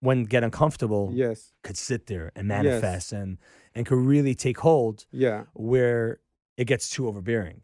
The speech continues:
Speaker 1: And,
Speaker 2: Yeah.
Speaker 1: and, and for, for a long time, I didn't even know that part of myself,
Speaker 2: Yeah.
Speaker 1: right? And, and now, even now in this conversation, you're giving new language to it,
Speaker 2: Right.
Speaker 1: which I appreciate.
Speaker 2: Right.
Speaker 1: But yes, it's something that I've come to realize later on.
Speaker 2: Men are taught not to feel so much culturally.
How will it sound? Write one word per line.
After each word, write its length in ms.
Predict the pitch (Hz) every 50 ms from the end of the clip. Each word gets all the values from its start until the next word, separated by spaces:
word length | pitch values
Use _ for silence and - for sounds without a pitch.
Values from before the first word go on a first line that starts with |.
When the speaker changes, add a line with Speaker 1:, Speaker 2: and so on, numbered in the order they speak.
| -
Speaker 1:
And, 100 | - 123
Speaker 2:
Yeah. 100 | 127 117 110
Speaker 1:
and, 220 | 135 143 135 147
and 220 | 147 139 139 135 -
for, 180 | - 139 135 123
for 160 | - - 131
a 60 | 120
long 180 | 117 123 123 120
time, 180 | - 139 127
I 40 | 113
didn't 200 | 110 117 120 113
even 140 | 107 104 107
know 180 | 110 110 123 123
that 180 | 113 95 87 -
part 160 | - 98 92
of 40 | 92
myself, 500 | 90 92 131 127 131 120 110 107 104 104 104
Speaker 2:
Yeah. 60 | 110
Speaker 1:
right? 60 | 107 107
And, 320 | 117 147 151 147 147 156
and 140 | 156 160 175
now, 180 | 185 185 196
even 220 | 208 208 180 190 180
now 240 | 180 185 185 180 180
in 140 | - 170 156
this 100 | 156 143
conversation, 600 | - - 139 139 143 127 - 214 226 - - 139 127
you're 100 | 123 123
giving 280 | 117 135 131 131 127
new 120 | 131 127 120
language 520 | 113 127 139 151 156 139 110 95 - -
to 140 | - 104 98
it, 120 | 95 - -
Speaker 2:
Right. 380 | 110 113 117 113 110 104 104
Speaker 1:
which 160 | 113 110 -
I 40 | 113
appreciate. 520 | 107 - - 110 101 - - 104 92 95 120
Speaker 2:
Right. 200 | 120 113 107 - - _ _ _
Speaker 1:
But 120 | - 123 123
yes, 340 | 151 165 131 98 98 - -
it's 140 | 123 - -
something 220 | - 139 139 135
that 120 | 127 127 120
I've 100 | 113 -
come 200 | - 120 117 110
to 120 | - - 113
realize 460 | 113 113 110 107 107 101 92 - - - - -
later 280 | - 110 107 101 101 104
on. 200 | 104 180 175 180
Speaker 2:
Men 320 | 196 214 247 285 320 302
are 80 | - -
taught 420 | - - - 190 175 170 - - _ _ _
not 380 | - 135 120 127 117 78 - -
to 100 | - 143
feel 280 | - - 160 160 156 151
so 140 | - 160 160
much 120 | 156 -
culturally. 680 | - - 113 117 120 - - 135 135 139 147 151 165 170